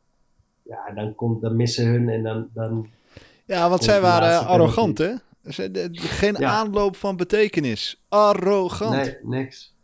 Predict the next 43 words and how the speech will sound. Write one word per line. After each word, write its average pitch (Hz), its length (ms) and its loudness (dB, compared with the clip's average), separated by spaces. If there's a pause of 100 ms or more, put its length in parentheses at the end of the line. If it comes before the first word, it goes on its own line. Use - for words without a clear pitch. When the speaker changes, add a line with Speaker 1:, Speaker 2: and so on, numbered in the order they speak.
(160)
Speaker 1:
Ja, 139 360 -6
klopt, 147 300 -2
inderdaad. 120 520 -2
Maar 143 100 -4
ja, 107 160 0
daar 107 160 -4
zijn 120 220 0
ze 117 140 -6
voor 123 100 -4
betaald. 131 400 -4 (340)
Speaker 2:
Ja. 127 220 -4 (100)
Speaker 1:
En, 117 240 -4
en, 120 300 -2
en 120 320 -6
daar, 120 360 -4
daar, 117 340 -2
ja, 123 400 -6
ik 117 140 -8
ben 113 140 0
blij 120 200 0
dat 117 180 0
ze - 80 -16
dat 113 180 -4
zo 113 120 -2
waren, 139 340 -2
want 104 280 -6
ja, 110 420 -6
het 104 160 -14
was 113 200 -6
voor 117 120 -4
ons 113 180 -4
alleen 120 180 -2
maar 117 100 0
lachen 147 240 -6
natuurlijk. 123 400 -8 (320)
Speaker 2:
En - 140 2
jullie 123 180 6
hadden 127 240 4
Gomez. 127 400 2 (1200)
Speaker 1:
En 107 120 -8
we 104 60 -8
hadden 110 200 -4
Gomez. 107 300 -4